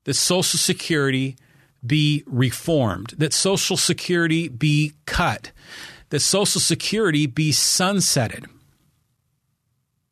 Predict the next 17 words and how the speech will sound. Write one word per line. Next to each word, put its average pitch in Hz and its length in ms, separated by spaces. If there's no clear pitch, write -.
And 196 340
there 185 120
were 190 140
a 156 60
few 247 300
outspoken 180 800
politicians 165 800
in 156 120
Washington, 147 520
D 143 160
C, 165 640
that 165 240
Republicans 147 800
that 160 160
had 196 140
said 202 440
this. - 380